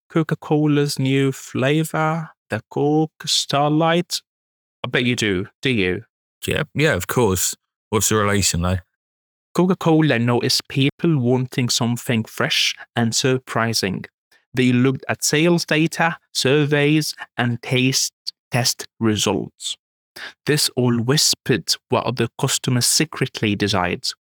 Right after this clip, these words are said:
Speaker 1: And bam! They created a hit. A new flavor teasing those taste buds just right, landing smack dab in what people didn't even know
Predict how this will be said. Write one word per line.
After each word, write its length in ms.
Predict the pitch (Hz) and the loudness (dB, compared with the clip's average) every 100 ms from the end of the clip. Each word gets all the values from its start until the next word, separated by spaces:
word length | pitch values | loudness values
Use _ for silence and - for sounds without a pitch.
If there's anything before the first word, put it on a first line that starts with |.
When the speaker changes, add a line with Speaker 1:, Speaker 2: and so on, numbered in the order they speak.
| _ _ _ - 147 | _ _ _ -10 -6
Speaker 1:
And 320 | 127 127 113 - | -2 -2 -2 -2
bam! 960 | - 349 311 269 240 208 147 110 - - | 0 2 4 4 4 4 4 2 0 -4
They 280 | - - 233 - | 0 0 0 2
created 680 | 185 175 170 175 165 151 | 4 4 4 2 0 -2
a 60 | 131 | 0
hit. 520 | 113 139 - - - - - - 170 - | 0 0 -4 -2 -2 -2 -4 -4 -2 0
A 80 | |
new 360 | 113 127 147 165 | 2 4 4 4
flavor 580 | - 127 131 131 127 131 - | 4 2 2 2 2 0 0
teasing 600 | 143 139 123 131 123 117 | 2 2 4 4 2 2
those 340 | 123 131 - | 2 2 0
taste 440 | - 127 127 - - | 0 2 0 -2 -2
buds 420 | 110 101 113 - - - - | 0 0 0 -4 -6 -20 -4
just 440 | - 190 - - - - | -2 0 -2 -4 -12 -8
right, 580 | 156 160 156 - - - _ _ | -2 0 -2 -2 -4 -4 _ _
landing 520 | - 127 120 131 131 110 | 0 2 4 2 2 0
smack 640 | - - 131 143 139 - | -2 0 0 2 0 0
dab 200 | 139 131 - - | 0 0 -2 -2
in 260 | 127 117 117 | 0 2 2
what 140 | 131 _ | 0 _
people 420 | - 127 127 147 120 | 0 0 0 0 0
didn't 380 | 127 120 107 - | 0 0 -2 -2
even 520 | 165 202 180 180 156 | 2 4 4 4 4
know 300 | 147 147 | 4 4